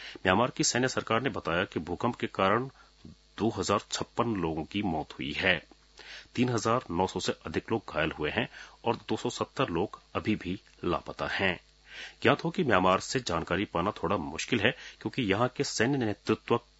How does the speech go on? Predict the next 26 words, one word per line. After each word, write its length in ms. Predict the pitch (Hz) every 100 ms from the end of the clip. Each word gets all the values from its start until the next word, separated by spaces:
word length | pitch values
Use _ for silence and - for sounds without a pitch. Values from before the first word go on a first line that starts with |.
| -
का 140 | 113
राष्ट्रीय 440 | 90 87 - 113 -
आपदाओं 360 | 82 - 85 85
से 220 | - 120
हुए 220 | 101 104
नुकसान 440 | 101 82 - 95 98
के 120 | -
पैमाने 420 | - 82 78 80
को 160 | - 95
दबाने 400 | 82 80 76 71
का 240 | 92 - _ _ -
इतिहास 460 | - 90 71 65 -
रहा 160 | 71 82
है। 300 | 95 90 - - _ _ - - - -
वहीं 160 | 113
विश्व 220 | 131 131 -
स्वास्थ्य 320 | - 113 120
संगठन 400 | - 90 87 80
ने 160 | 95
म्यांमार 400 | 110 80 82 82
में 220 | 87 107 85
भूकंप 320 | 85 101 98
से 140 | -
निपटने 420 | 120 - 76 73
के 120 | - -
लिए 220 | 160